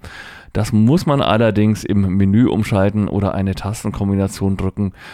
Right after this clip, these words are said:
wo man dann allerdings auch sämtliche ausländische Sprachausgabenstimmen durchläuft. Insgesamt stehen also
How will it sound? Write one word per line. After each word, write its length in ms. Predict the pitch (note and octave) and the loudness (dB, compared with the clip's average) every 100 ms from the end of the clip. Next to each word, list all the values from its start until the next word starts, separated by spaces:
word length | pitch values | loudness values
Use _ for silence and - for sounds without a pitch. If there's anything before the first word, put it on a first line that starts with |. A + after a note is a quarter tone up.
| - | -6
wo 120 | G2 | 0
man 100 | G2+ | 0
dann 260 | F#2 F#2+ G#2+ | 2 0 0
allerdings 520 | - G2+ G2+ G2+ - | 0 0 0 -2 -2
auch 260 | C#2 G2 - | 0 -2 -2
sämtliche 720 | - F#2+ G2 F#2+ F2 G2+ G2 - - - _ | -4 -2 -2 -4 -2 0 0 -2 -16 -20 _
ausländische 800 | G2 A#2 G#2 G2 F#2 F#2+ G2 F#2 - | 0 2 2 0 0 0 2 0 -4
Sprachausgabenstimmen 1400 | - - F2+ - - G2 - F2+ F#2 G2 - F#2+ F#2 F#2 | -10 -8 -8 -6 -6 -6 -4 -4 -2 -4 -4 -2 -2 0
durchläuft. 680 | G#2 - F2 E2 D2+ - - _ _ | -2 -2 -2 -2 -6 -12 -20 _ _
Insgesamt 540 | A#2 D3 - G#2+ G#2 - | -2 -2 0 0 0 0
stehen 260 | G2 G2 | -2 -2
also 480 | - F#2 G2 G2+ G2 | 0 -2 0 0 -2